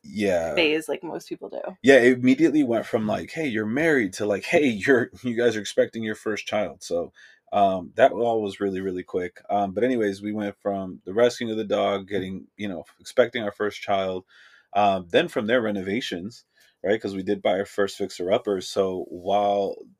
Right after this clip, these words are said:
Speaker 1: in the dead heat of the summer, we were pretty much doing renovations and
Speaker 2: We put in
Speaker 1: working
Speaker 2: a
Speaker 1: on
Speaker 2: new
Speaker 1: the
Speaker 2: roof on it.
Speaker 1: basement. Yep, working on a new roof.
Speaker 2: We didn't have a basement in our
Speaker 1: Oh,
Speaker 2: house.
Speaker 1: sorry, my bad. That was the other house. That was, that was way later. I'm sorry. But yeah, no, so we did renovations on that one.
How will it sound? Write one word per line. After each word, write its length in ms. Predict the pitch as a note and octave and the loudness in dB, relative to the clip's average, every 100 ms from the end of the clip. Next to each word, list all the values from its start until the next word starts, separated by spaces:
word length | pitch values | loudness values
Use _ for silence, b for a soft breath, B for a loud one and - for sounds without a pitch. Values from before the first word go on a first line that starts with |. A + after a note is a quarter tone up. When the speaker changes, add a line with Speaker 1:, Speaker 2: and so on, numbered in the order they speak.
| _ | _
Speaker 1:
in 140 | - A2 | -8 -4
the 100 | F#2+ | -6
dead 300 | E2+ A#2 B2+ | -2 0 0
heat 200 | A#2+ B2 | -2 -4
of 100 | G2+ | -4
the 80 | F#2 | -4
summer, 440 | - A#2 A#2+ F2+ | -4 -2 -2 -4
we 140 | F2+ | -4
were 100 | F#2 | -6
pretty 240 | F2 - G2+ | -4 -4 -4
much 280 | G2+ F#2 - | -4 -6 -6
doing 220 | G2 F#2+ | -6 -6
renovations 840 | F#2 F#2+ F#2 F#2 G2 G#2 G2 G2 | -6 -6 -6 -6 -6 -6 -8 -8
and 240 | F#2+ D#2 F2+ | -10 -12 -14
Speaker 2:
We 80 | F2+ | -8
put 140 | G2+ | -4
in 60 | F#2 | -4
Speaker 1:
working 160 | G2+ | -4
Speaker 2:
a 20 | |
Speaker 1:
on 80 | G2+ | -6
Speaker 2:
new 60 | F#2 | -6
Speaker 1:
the 40 | |
Speaker 2:
roof 100 | E2+ | -4
on 60 | G2+ | -2
it. 20 | |
Speaker 1:
basement. 640 | A2+ A2 A2+ G#2 G#2+ G#2 b b b | -2 -4 -6 -4 -4 -6 b b b
Yep, 220 | - A2+ - | 0 0 0
working 300 | F#2+ G#2+ G#2 | -2 -4 -4
on 140 | G2 | -4
a 40 | F#2+ | -6
new 220 | F#2+ E2+ | -10 -10
roof. 420 | F2+ G#2+ A2 A2 - _ _ | -6 -2 -2 -4 -8 _ _
Speaker 2:
We 60 | F#3+ | _
didn't 140 | F3+ | -20
have 100 | _ | _
a 80 | - | -20
basement 380 | - - - - | -20 -20 -20 -20
in 80 | - | -20
our 80 | - | 2
Speaker 1:
Oh, 100 | A#2+ | 4
Speaker 2:
house. 100 | G#2+ | 6
Speaker 1:
sorry, 280 | A2 F#2 F2+ | 6 4 4
my 140 | F#2+ G2 | -2 -4
bad. 200 | F2 F#2 | -4 0
That 80 | |
was 120 | A2 G2 | 0 2
the 80 | |
other 180 | G2 F#2 | 2 2
house. 180 | F#2 F2+ | 2 2
That 120 | B2 | 0
was, 240 | G2 F2 - | -2 -6 -8
that 100 | - | -2
was 120 | G#2 F#2+ | -2 0
way 140 | G#2+ | 0
later. 320 | G2 F#2 F2+ | 0 -2 2
I'm 120 | A#2+ | 2
sorry. 240 | B2 F2 E2+ B B | 4 -2 -4 B B
But 120 | A#2 | 4
yeah, 160 | D3 B2+ | 6 8
no, 220 | D3 C3 | 8 4
so 160 | G2 A#2+ | 2 -4
we 100 | B2+ | 0
did 160 | B2+ | 0
renovations 760 | A2+ A2+ G2 A2 C3+ - C3 A#2 | 2 0 0 2 0 -2 -4 -4
on 120 | A2+ | -2
that 200 | A#2+ G#2+ | -2 -4
one. 420 | A#2+ A#2+ A2+ A2+ | -4 -4 -4 -8